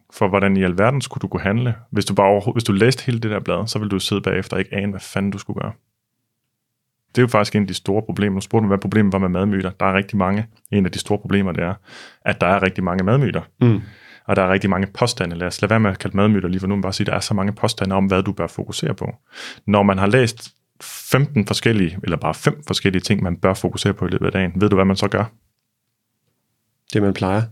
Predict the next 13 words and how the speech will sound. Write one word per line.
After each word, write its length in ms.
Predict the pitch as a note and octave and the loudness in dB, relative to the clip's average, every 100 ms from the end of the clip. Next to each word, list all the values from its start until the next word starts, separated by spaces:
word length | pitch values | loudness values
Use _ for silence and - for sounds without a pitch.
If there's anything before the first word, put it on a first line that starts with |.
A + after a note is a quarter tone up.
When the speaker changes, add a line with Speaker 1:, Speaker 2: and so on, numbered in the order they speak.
| - _ _ _ _ _ _ _ | -12 _ _ _ _ _ _ _
Speaker 1:
Bingo. 220 | A2 G2 - _ _ _ _ _ _ _ _ _ _ - - | -4 -4 -8 _ _ _ _ _ _ _ _ _ _ -8 0
Og 100 | G#2+ | 2
derfor 220 | C3+ B2+ | 4 2
så 120 | C3+ | 4
er 120 | C3 | 4
det, 120 | G#2+ G2+ | 4 4
øh, 300 | F#2 F2+ F2 | 2 2 -2
i, 280 | - G2 F#2+ - | -6 -8 -10 -6
i 40 | F#2 | 0
min 200 | B2 D#3+ | 2 2
optik, 380 | A#2+ A2+ A2+ - | 0 -4 -4 -8
øh, 240 | F#2+ F2 F2 | -6 -6 -2
sundhedsskadeligt. 800 | G2+ G#2 G2 - F2+ - - | 0 2 0 -2 -6 -6 -12